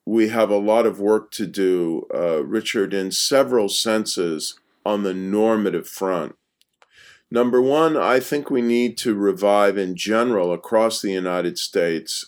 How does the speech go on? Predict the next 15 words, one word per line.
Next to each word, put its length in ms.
and 400
targeted 640
especially 840
toward 320
young 320
people 440
in 140
the 60
schools, 840
civic 560
education 840
to 180
teach 380
the 120
traditions, 920